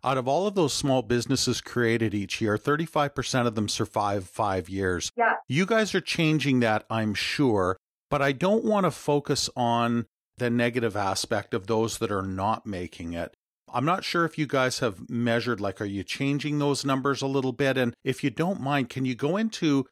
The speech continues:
Speaker 1: maybe a specific or maybe even two of organizations that have really flourished as a result of their participation in your program?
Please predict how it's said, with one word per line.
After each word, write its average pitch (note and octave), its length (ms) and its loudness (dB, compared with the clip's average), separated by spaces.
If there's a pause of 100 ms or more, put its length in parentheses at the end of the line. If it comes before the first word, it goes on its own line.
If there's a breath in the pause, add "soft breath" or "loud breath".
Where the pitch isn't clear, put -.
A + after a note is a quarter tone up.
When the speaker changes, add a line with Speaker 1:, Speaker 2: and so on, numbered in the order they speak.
Speaker 1:
maybe C#3 380 2
a C3+ 60 2
specific C3+ 760 0 (100)
or G#2+ 140 -2
maybe B2 320 0
even G#2+ 320 -2
two A2 520 0 (380)
of A2 520 0
organizations B2+ 920 -2
that G#2+ 200 -2
have G2 240 -6
really A2 320 -2
flourished G#2 640 -6
as F#2+ 160 -6
a G2 40 -8
result F#2 460 -6
of E2 120 -12
their E2+ 260 -6
participation - 720 -8
in F#2 80 -8
your E2 80 -8
program? F#2+ 500 -10